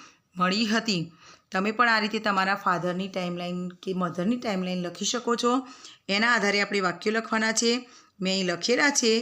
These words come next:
તો આપણે સમજી લઈએ. My father was born in Mehsana in nineteen sixty-one. મારા પિતાજીનો જન્મ મહેસાણામાં ઓગણીસો એકસઠમાં થયો હતો. He passed his S S C from અંકુર વિદ્યાલય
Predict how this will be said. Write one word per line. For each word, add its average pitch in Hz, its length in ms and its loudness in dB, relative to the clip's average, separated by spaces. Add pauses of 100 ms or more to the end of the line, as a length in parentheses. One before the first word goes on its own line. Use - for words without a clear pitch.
તો 190 80 0
આપણે 185 160 -2
સમજી 190 400 0
લઈએ. 226 280 2 (1120)
My 233 180 0
father 208 440 2
was 202 240 2
born 220 300 2
in 254 180 4
Mehsana 202 480 0 (140)
in 233 180 2
nineteen 180 480 -2
sixty-one. 214 580 -2 (440)
મારા 254 280 2
પિતાજીનો 196 560 -2
જન્મ 269 340 4 (920)
મહેસાણામાં 220 800 2
ઓગણીસો 190 300 -2
એકસઠમાં 190 520 -2
થયો 185 320 0
હતો. 277 240 2 (440)
He 220 80 -2 (120)
passed 226 340 2 (120)
his 247 180 -2 (140)
S 190 120 -6
S 190 180 -2
C 254 120 0 (160)
from 196 340 -2 (240)
અંકુર 190 360 -6 (100)
વિદ્યાલય 190 500 0